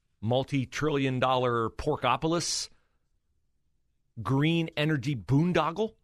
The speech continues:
that the Democrats want to finagle through by a reconciliation vote,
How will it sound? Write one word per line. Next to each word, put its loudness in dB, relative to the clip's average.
that 0
the 0
Democrats 0
want -4
to -4
finagle 0
through 0
by 2
a 0
reconciliation 0
vote, 0